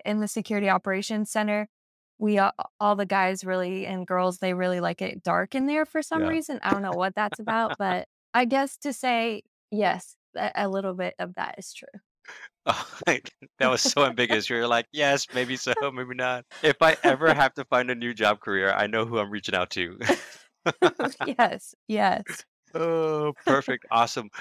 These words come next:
Speaker 2: Well, Trefania, today we, we're talking about letting entrepreneurs fail on the job. And as I recall, you, you used to consider
Speaker 1: Mm-hmm.
Speaker 2: yourself being an entrepreneur, right? And now you
Speaker 1: Yes.
Speaker 2: have taken the leap as the C E O.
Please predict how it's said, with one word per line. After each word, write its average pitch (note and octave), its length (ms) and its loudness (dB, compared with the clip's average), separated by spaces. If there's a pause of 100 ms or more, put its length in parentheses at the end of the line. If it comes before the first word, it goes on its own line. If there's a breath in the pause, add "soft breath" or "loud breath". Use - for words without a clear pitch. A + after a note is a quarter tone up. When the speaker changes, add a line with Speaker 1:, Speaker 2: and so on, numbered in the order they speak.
(260 loud breath)
Speaker 2:
Well, C#3+ 260 6
Trefania, C#3 560 0
today C3 320 4
we, C3 140 0
we're B2+ 180 -4
talking A#2+ 320 0
about A2 320 2
letting A#2+ 300 0 (100)
entrepreneurs A2+ 460 -4
fail G#2+ 220 -2
on F#2+ 80 -4
the F#2+ 60 -10
job. F#2 300 0
And G2+ 160 -8
as G#2 80 -6
I B2+ 60 0
recall, B2 420 0
you, A2 220 -6 (100)
you B2+ 160 -10
used E3+ 120 -6
to - 60 -6
consider A2 360 -2
Speaker 1:
Mm-hmm. G2 60 -2
Speaker 2:
yourself G2+ 280 -2 (100)
being G2 280 -4
an F#2 80 -10 (160)
entrepreneur, F#2+ 520 -8 (440 soft breath)
right? G2+ 280 2
And - 200 0
now A#2 100 4
you A#2+ 120 0
Speaker 1:
Yes. A2+ 100 -2
Speaker 2:
have - 40 -18
taken A2 520 -6
the G#2 100 -2
leap C#3 400 -4
as G#2 300 -2
the G#2 100 -8
C G#2+ 300 -4
E G#2+ 40 0
O. A2 220 -2